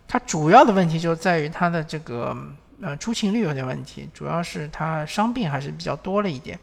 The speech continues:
呃，犹他爵士把他拿过来之后呢，还是待价而沽嘛，因为马尔卡宁已经是，呃，怎么说呢，已经过了这个就是潜力时期了嘛。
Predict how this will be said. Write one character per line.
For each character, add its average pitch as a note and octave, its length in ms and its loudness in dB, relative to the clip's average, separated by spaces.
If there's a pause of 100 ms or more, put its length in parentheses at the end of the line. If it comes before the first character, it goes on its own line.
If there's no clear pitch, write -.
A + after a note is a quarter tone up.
(800)
呃， D#3+ 420 -8
犹 E3 140 -4
他 A3+ 160 6
爵 G3 200 0
士 G3+ 420 0 (260)
把 D#3+ 100 0
他 F#3+ 140 4
拿 F3+ 220 4
过 A3+ 140 2
来 G3 120 4
之 G3+ 100 -4
后 G3+ 160 0
呢， E3 220 0 (360)
还 E3 200 2
是 F#3+ 420 -2 (280)
待 A3 180 6
价 F#3 180 4
而 E3+ 160 4
沽 G3+ 220 -2
嘛， D3+ 280 2
因 F#3+ 120 -4
为 F#3 80 0
马 E3 120 2
尔 F#3+ 100 4
卡 - 160 -6
宁 D#3+ 340 -4
已 C#3+ 220 -6
经 F3 280 -4
是， D#3 520 -6 (580)
呃， C#3+ 320 -8
怎 D3+ 160 -8
么 D3 60 -6
说 F3 180 -4
呢， E3+ 40 -2
已 D#3+ 80 -2
经 F#3+ 180 0
过 A#3 200 8
了 E3+ 120 8
这 E3+ 120 -2
个 C#3+ 440 0
就 C#3+ 160 -8
是 C#3+ 320 -8
潜 D3 340 -2
力 E3+ 480 -2
时 - 220 -6
期 - 200 -6
了 C#3 80 -4
嘛。 D3 200 -8